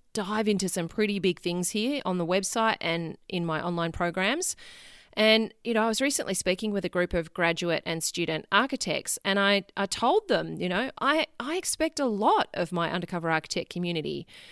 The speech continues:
You know, I know that you're super smart and you're savvy in other parts of your working and family lives. And it's just that this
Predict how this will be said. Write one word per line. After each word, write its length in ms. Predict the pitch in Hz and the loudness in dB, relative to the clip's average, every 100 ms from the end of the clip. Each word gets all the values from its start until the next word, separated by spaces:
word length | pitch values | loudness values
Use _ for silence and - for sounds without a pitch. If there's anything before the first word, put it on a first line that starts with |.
| - - | -18 -6
You 80 | |
know, 100 | 185 | -2
I 160 | 180 240 | 2 2
know 520 | 247 208 214 294 302 | 4 4 6 6 4
that 320 | 190 165 156 | 4 2 2
you're 200 | - 156 | -2 -4
super 280 | 147 175 - | -2 -4 -4
smart 520 | 143 - 214 240 240 - | -4 0 2 4 4 0
and 120 | 165 | -4
you're 140 | 151 | -2
savvy 560 | 165 - 202 202 214 180 | 0 2 4 4 2 0
in 80 | 165 | 0
other 180 | 185 | 0
parts 360 | 185 202 196 - | 0 0 0 -2
of 80 | 196 | -2
your 120 | 190 | 0
working 460 | 185 185 - 190 185 | 2 0 0 -2 -2
and 140 | 180 | -4
family 320 | 185 180 180 | -2 -2 -2
lives. 340 | 175 185 285 269 | 0 0 0 0
And 100 | 262 | -2
it's 120 | - | -2
just 180 | 330 - | -4 -2
that 140 | 427 | -2
this 180 | 180 | -2